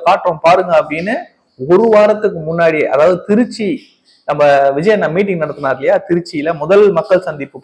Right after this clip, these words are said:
பரப்புரை, அந்த பரப்புரை அப்பவே ஒரு அறிக்கை வாயிலா, மடல் வாயிலா வந்து முதலமைச்சர் தெரிவிச்சிருந்தாரு. "உங்களுடைய கூட்டம் எல்லாம் வந்து கொள்கை இல்லாத கூட்டம், அஹ், கட்டுக்கடங்காத கூட்டம்", அப்புறம் வந்து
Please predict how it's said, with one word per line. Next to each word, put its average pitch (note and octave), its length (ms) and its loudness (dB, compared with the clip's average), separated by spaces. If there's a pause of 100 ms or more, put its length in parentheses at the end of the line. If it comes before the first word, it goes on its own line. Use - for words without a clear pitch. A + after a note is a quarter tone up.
பரப்புரை, D3+ 300 0 (640)
அந்த F#3 260 2
பரப்புரை G3 440 4
அப்பவே E3+ 340 2
ஒரு F#3 220 2
அறிக்கை A#3+ 420 2
வாயிலா, F3+ 320 2 (160)
மடல் G3+ 320 2
வாயிலா F#3+ 340 2
வந்து E3+ 500 0
முதலமைச்சர் E3+ 520 0 (600)
தெரிவிச்சிருந்தாரு. D#3 600 4 (120)
"உங்களுடைய G3 520 4
கூட்டம் G3+ 340 2
எல்லாம் F3 260 2
வந்து D#3+ 380 0 (760)
கொள்கை A3 280 2
இல்லாத D#3 300 4
கூட்டம், C#3 640 0 (400)
அஹ், C#3+ 200 0
கட்டுக்கடங்காத F3 680 2
கூட்டம்", C#3+ 460 0 (400)
அப்புறம் F3+ 300 2
வந்து G#3+ 340 -2